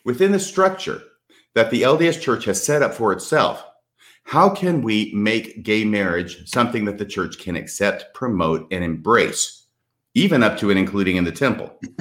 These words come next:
<clears throat> Okay? So she says, "Let, give them a lower level in the celestial kingdom. No muss, no fuss. It's an easy workaround." Now, of course, it's not, doesn't make gay people completely equal,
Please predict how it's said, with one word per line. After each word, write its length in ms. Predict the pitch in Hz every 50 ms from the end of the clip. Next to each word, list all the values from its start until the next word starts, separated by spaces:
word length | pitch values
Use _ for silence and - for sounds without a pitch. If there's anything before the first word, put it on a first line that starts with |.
| - -
<clears throat> 100 | - 117 - - - _ _ _ _ -
Okay? 460 | 76 - - 90 98 127 165 156 - - _ _ - - - - - - - - -
So 460 | - - 180 151 104 - - - - - _ _ _ _ _ _ _ _ _ _ _ -
she 160 | - - 143
says, 160 | 151 139 120
"Let, 180 | 147 165 - 120
give 120 | 170 180
them 60 | 175
a 60 | 147
lower 260 | 139 139 131 135 143 131
level 260 | 123 117 110 120 120
in 80 | 117
the 60 | 113 113
celestial 440 | - 101 95 92 92 - - 135
kingdom. 440 | 135 - 208 214 185 - - - - _ _ _ _ _ _ _ _
No 200 | 85 98 131 170
muss, 360 | 175 175 131 131 139 - -
no 120 | 127 143 147
fuss. 320 | 143 - 101 101 101 -
It's 200 | - 104 - 107
an 100 | 107 - -
easy 440 | 120 123 123 120 131 131 - -
workaround." 760 | 107 98 127 160 170 165 - 127 98 92 80 73 58 - - -
Now, 140 | 110 110 113
of 140 | 110 - -
course, 580 | - 220 208 180 - - - - - - _ _ _ _ _ - _ _ _ -
it's 260 | 120 127 127 - -
not, 300 | 123 135 127 - - 107
doesn't 280 | 143 156 156 175 135 120
make 480 | 120 110 110 107 - - - - 104
gay 280 | 92 117 127 143 143 135
people 580 | - 123 107 98 98 95 92 92 92 - - _ _ _ _ _
completely 600 | - 139 135 135 - - 147 156 170 - 135 127 123
equal, 560 | 120 127 120 117 117 - - - - -